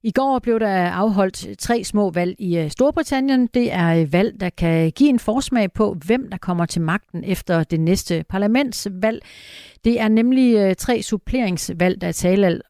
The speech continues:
om, altså der, hvor der skal vælges nye medlemmer til, øh, parlamentet. Og det er første gang siden parlamentsvalget i to tusind og nitten, at det, øh, konservative parti nu kan se, hvad den, øh, britiske befolkning så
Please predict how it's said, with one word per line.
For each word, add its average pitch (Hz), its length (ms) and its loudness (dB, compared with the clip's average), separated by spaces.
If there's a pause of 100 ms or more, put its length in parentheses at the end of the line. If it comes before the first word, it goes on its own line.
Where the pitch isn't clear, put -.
om, 190 220 0
altså 185 260 -6
der, 180 200 2
hvor 165 100 0
der 165 100 -4
skal 151 220 -4
vælges 160 380 0
nye 185 360 6
medlemmer 170 520 2
til, 156 360 0
øh, 151 180 2
parlamentet. 160 560 -2
Og 196 80 -2
det 240 60 2
er 240 40 0
første 269 320 -4
gang 240 280 -2 (300)
siden 214 340 4
parlamentsvalget 175 920 0
i 160 60 -6
to 214 220 -2
tusind 165 360 -2
og 147 60 -4
nitten, 254 380 2
at - 200 -6
det, 175 180 2
øh, 156 40 2
konservative 226 600 -2
parti - 400 -4 (380)
nu 233 120 4
kan 240 140 -2
se, 254 340 0
hvad 180 220 -2
den, 170 260 0
øh, 165 160 0
britiske 220 380 -2
befolkning 175 580 -4
så - 180 -2